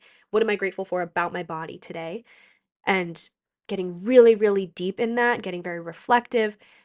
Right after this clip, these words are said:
And <laughs> I'll tell you, it was growing pains. It was definitely growing pains. Um, and I'm so glad that it came to the surface because I'm, like, a different person now with it.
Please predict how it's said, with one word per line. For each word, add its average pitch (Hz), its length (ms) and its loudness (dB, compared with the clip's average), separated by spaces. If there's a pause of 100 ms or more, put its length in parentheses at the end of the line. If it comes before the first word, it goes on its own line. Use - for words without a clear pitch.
(160)
And 190 420 -8
<laughs> - 80 -16
I'll 247 180 0
tell 294 160 2
you, 302 140 6
it 240 100 6
was 262 100 2
growing 240 320 4
pains. 202 320 0
It 220 80 2
was 220 200 4
definitely 247 420 2
growing 214 320 -2
pains. 190 400 -6 (760)
Um, 208 480 6 (840)
and 226 80 6
I'm 202 100 4
so 226 220 2
glad 220 220 0
that 202 80 2
it 185 80 -6
came 196 140 -6
to 190 100 -14
the 190 60 -14
surface 190 340 -8
because 180 520 -10 (460)
I'm, 185 80 -12
like, 180 140 -10
a 175 40 -10
different 175 280 -12
person 190 280 -8
now 170 340 -10 (100)
with 175 180 -12
it. 170 140 -10